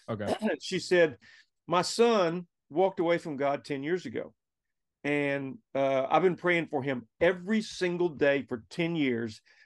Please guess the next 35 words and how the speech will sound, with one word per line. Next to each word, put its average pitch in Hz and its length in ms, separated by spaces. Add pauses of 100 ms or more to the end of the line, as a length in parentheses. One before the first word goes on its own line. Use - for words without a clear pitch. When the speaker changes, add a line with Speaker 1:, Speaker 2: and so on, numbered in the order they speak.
(260)
Speaker 2:
I'm 135 220
giving 175 320
up 131 160
on 127 120
prayer. 107 240
Nothing 143 440
has 117 120
changed." 107 560 (300)
And 139 120
I 139 60
said, 151 160
"Well, 135 100
hold 202 200
on 156 120
just 131 220
a 123 40
minute. 104 220 (560)
You 143 100
remember 240 240
that 220 180
verse 180 340
in 156 120
Revelation 147 680
that 127 120
says 139 400 (100)
God 147 280
loves 147 360
our 131 140
prayers 143 520
so 139 220
much 139 440 (360)
that 135 100
he 127 120
saves 185 600
them 214 340